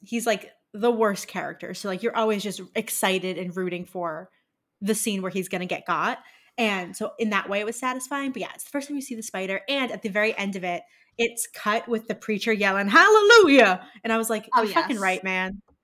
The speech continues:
Speaker 1: Hallelujah."
Speaker 2: Literally.
Speaker 1: We love it. Um,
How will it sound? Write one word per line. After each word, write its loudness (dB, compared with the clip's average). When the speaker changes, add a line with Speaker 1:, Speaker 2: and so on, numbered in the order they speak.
Speaker 1:
Hallelujah." 0
Speaker 2:
Literally. -20
Speaker 1:
We -2
love 4
it. -6
Um, -12